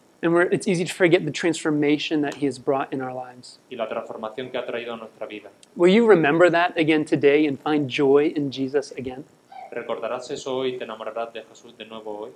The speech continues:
Speaker 1: But maybe you're here and you haven't experienced that transformation that Jesus brings.
Speaker 2: Tal vez estés aquí y no hayas experimentado esa transformación que trae Jesús.
Speaker 1: And you can't relate to what Paul is saying.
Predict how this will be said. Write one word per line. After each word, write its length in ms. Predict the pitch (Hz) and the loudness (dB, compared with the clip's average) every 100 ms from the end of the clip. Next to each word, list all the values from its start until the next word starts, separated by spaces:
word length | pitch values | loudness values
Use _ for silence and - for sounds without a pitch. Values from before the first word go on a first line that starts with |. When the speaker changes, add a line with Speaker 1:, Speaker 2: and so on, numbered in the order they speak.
| _ _ _ _ _ _ - | _ _ _ _ _ _ 2
Speaker 1:
But 140 | 185 | 4
maybe 200 | 190 214 | 6 8
you're 160 | 233 214 | 8 8
here 220 | 208 202 | 12 12
and 200 | 190 180 | 12 6
you 80 | 165 | 4
haven't 480 | - 160 196 160 - | 8 8 8 2 2
experienced 580 | 160 - 151 139 131 - | 0 2 2 4 2 4
that 120 | 143 | 4
transformation 640 | 147 131 - 143 131 147 | 2 -4 -2 -2 -2 -2
that 120 | 139 123 | -4 -4
Jesus 320 | 131 123 120 | -6 -8 -12
brings. 460 | - 143 147 - _ _ | -12 -12 -12 -18 _ _
Speaker 2:
Tal 160 | - 135 | -8 -6
vez 200 | 143 143 | -6 -8
estés 420 | 131 - 139 127 | -12 -10 -12 -10
aquí 380 | 131 - 139 123 | -12 -10 -10 -10
y 20 | |
no 100 | 113 | -10
hayas 240 | 117 117 - | -8 -8 -12
experimentado 520 | - 123 113 113 120 | -14 -14 -14 -10 -10
esa 140 | 120 120 | -10 -16
transformación 580 | 113 - 110 107 113 | -16 -16 -20 -18 -18
que 80 | 113 | -16
trae 200 | 113 113 - | -12 -12 -14
Jesús. 240 | 107 - - _ | -20 -20 -20 _
Speaker 1:
And 120 | 175 | 0
you 100 | 175 | 0
can't 360 | - 180 220 - | 0 2 2 4
relate 380 | 156 139 127 - | 4 4 0 -4
to 80 | |
what 160 | - 135 | -4 -2
Paul 200 | - 139 | -2 -2
is 120 | - | -6
saying. 260 | - 156 | -12 -16